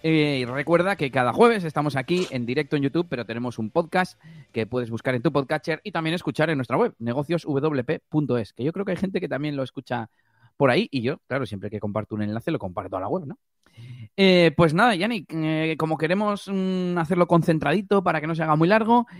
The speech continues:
eh, vamos a contar las cosas que hemos hecho estas semanas, es, estas dos semanas,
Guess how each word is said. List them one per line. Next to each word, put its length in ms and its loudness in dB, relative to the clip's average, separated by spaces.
eh, 480 0
vamos 180 0
a 60 -4
contar 240 -2
las 160 -4
cosas 260 -4
que 100 -2
hemos 160 -2
hecho 180 0
estas 200 -2
semanas, 440 -2
es, 200 2
estas 260 0
dos 140 -2
semanas, 420 2